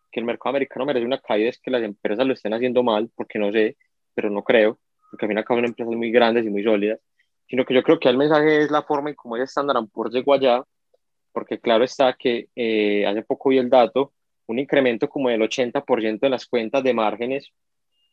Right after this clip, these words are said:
cada vez más personas o se endeudan o se meten en esas cuentas apalancadas,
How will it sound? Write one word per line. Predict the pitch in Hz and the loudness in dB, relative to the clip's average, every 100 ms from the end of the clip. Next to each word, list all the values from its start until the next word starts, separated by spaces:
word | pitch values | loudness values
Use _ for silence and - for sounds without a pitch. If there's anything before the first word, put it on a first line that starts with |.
| _ _ _ - | _ _ _ -2
cada | 120 123 135 | 2 4 4
vez | 143 131 | 2 -2
más | 135 | -8
personas | - 135 135 131 117 120 127 _ _ _ _ _ _ _ _ - | -6 -6 -4 -4 -4 -6 -10 _ _ _ _ _ _ _ _ -10
o | 101 | -6
se | 104 | -4
endeudan | 104 113 123 123 143 | 2 4 4 4 2
o | 123 | 2
se | |
meten | 117 113 104 135 | 2 0 0 0
en | 113 | 0
esas | 113 - | -2 -2
cuentas | 147 139 135 | -2 -2 -4
apalancadas, | 113 107 101 101 147 156 143 - | -2 0 -2 2 4 6 4 -4